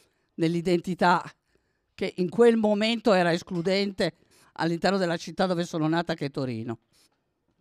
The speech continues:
Occidentale. Boh. Cioè, di cosa stiamo parlando?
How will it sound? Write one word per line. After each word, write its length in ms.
Occidentale. 1000
Boh. 300
Cioè, 160
di 120
cosa 320
stiamo 420
parlando? 760